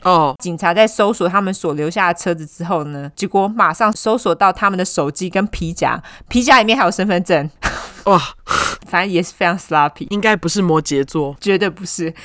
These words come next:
Speaker 2: 他们有了身份证之后呢，<laughs> 根本就知道这两个人是谁啦。所以剩下的两个人呢，也马上被通缉。而且他们后来还被怀疑跟另外一个披萨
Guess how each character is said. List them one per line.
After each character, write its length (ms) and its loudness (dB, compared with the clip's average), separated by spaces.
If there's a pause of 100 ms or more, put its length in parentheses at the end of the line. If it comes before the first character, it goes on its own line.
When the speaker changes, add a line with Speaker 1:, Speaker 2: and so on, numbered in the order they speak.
(200)
Speaker 2:
他 120 2
们 160 0
有 160 6
了 120 4
身 180 4
份 180 6
证 200 4
之 160 -2
后 180 4
呢， 160 0
<laughs> 0 -
根 100 4
本 120 0
就 40 0
知 100 -6
道 120 4
这 80 -6
两 180 2
个 80 -4
人 80 -4
是 120 -6
谁 260 -6
啦。 260 -4
所 160 -2
以 40 2
剩 180 -2
下 140 2
的 80 2
两 160 0
个 80 -2
人 200 -2
呢， 160 -4
也 140 -4
马 240 0
上 160 -4
被 80 0
通 260 -6
缉。 340 -8
而 120 -2
且 240 2
他 160 -2
们 100 -2
后 200 4
来 120 4
还 160 -2
被 240 2
怀 220 0
疑 60 -4
跟 240 -6
另 80 -6
外 120 0
一 40 -4
个 80 0
披 200 -10
萨 320 -2